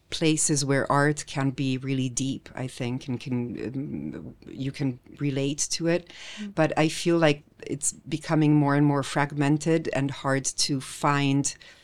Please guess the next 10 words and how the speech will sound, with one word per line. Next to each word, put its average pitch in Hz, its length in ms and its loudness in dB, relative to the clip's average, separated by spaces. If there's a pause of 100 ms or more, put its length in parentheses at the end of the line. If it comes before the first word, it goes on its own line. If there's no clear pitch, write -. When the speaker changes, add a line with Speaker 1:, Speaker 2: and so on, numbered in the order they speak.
(280)
Speaker 1:
meaningful 156 680 6
things 123 420 -2
unless 143 420 2
you 156 80 0
really 151 380 2
are 139 140 4
connected 139 420 -4
to 147 100 -4
specific - 580 -4
networks 143 800 0